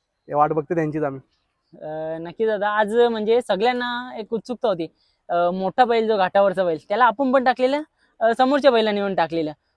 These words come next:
Speaker 2: पण जशी शर्यत जमली ना, एक अड्ड्यामध्ये वेगळाच उत्साह निर्माण झाला आणि म्हणजे, अ, जशी शर्यतीला गेले ना, तसं म्हणजे एक म-, अ, पब्लिकच्या मनामध्ये लागले की कोण जिंकतंय, कोण जिंकतंय, कसं काय. पैरेच वगैरे कसं ठरलं तुमचं?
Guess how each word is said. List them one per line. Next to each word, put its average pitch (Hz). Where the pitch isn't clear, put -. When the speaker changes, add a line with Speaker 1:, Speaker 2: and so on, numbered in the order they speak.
Speaker 2:
पण 220
जशी 220
शर्यत 220
जमली 226
ना, 240
एक 247
अड्ड्यामध्ये 226
वेगळाच 208
उत्साह 220
निर्माण 214
झाला 202
आणि 220
म्हणजे, 220
अ, 233
जशी 240
शर्यतीला 233
गेले 226
ना, 240
तसं 277
म्हणजे 240
एक 240
म-, 226
अ, 196
पब्लिकच्या 214
मनामध्ये 233
लागले 196
की 208
कोण 214
जिंकतंय, 202
कोण 208
जिंकतंय, 196
कसं 196
काय. 190
पैरेच 262
वगैरे 254
कसं 240
ठरलं 170
तुमचं? 160